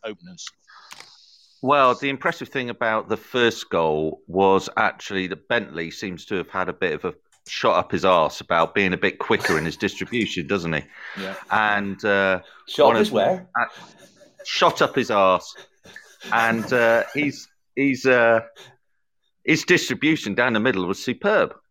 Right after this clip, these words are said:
Speaker 1: Yeah.
Speaker 2: You know, that was, uh, that reminded me of, like,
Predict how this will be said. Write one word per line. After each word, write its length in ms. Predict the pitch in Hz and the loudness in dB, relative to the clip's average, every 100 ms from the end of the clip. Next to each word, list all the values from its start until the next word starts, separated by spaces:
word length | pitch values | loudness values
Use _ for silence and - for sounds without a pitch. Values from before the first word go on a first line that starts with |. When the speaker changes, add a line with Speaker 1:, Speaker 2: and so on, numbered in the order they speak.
| _ | _
Speaker 1:
Yeah. 140 | - 113 | -2 0
Speaker 2:
You 40 | |
know, 180 | 107 92 | 2 2
that 140 | 127 | 2
was, 160 | 101 - - - 85 | 0 -4 -10 -10 0
uh, 160 | 120 113 | 2 2
that 120 | 147 | 2
reminded 440 | 117 113 117 110 107 | 2 4 4 2 0
me 120 | 113 | 0
of, 120 | 107 | 2
like, 200 | 113 107 | 2 2